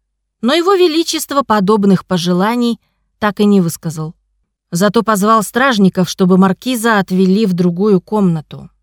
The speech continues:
По поводу испытания тот вовсе не волновался, скорее отнёсся как к постылой необходимости. Но как бы он ни был в себе уверен, а всё равно сердце на миг остановилось, когда один из придворных магов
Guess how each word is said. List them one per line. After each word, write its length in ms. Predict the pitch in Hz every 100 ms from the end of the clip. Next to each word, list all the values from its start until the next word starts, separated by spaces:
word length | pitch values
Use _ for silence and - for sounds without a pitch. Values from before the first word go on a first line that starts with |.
| _ _ _ _ _ _
По 100 | 202
поводу 340 | 202 277 277 277
испытания 720 | 254 277 269 294 294 269 254
тот 200 | 240 240
вовсе 340 | 254 240 233
не 100 | 226
волновался, 760 | 214 214 202 175 156 147 - 190 _ _ _
скорее 400 | - 208 214 220
отнёсся 480 | 202 226 240 - 202
как 260 | - 208 - _ _
к 100 | -
постылой 500 | - 214 - 233 208
необходимости. 960 | 202 196 185 - 196 170 160 - - - _ _ _ _ _ _ _ _
Но 80 | 170
как 220 | 208 202
бы 100 | 196
он 160 | 208
ни 80 | 208
был 180 | 214 202
в 60 | 175
себе 320 | - 190 202
уверен, 480 | 190 208 247 190 160 _ _ _ _
а 80 |
всё 160 | 165 202
равно 300 | 214 220 285
сердце 420 | - 247 214 208
на 100 | 202
миг 220 | 202 220
остановилось, 720 | 196 - 202 196 196 262 226 -
когда 400 | 214 180 214 220
один 280 | 196 226
из 120 | 214 -
придворных 600 | 202 185 220 208 190 -
магов 380 | 233 254 240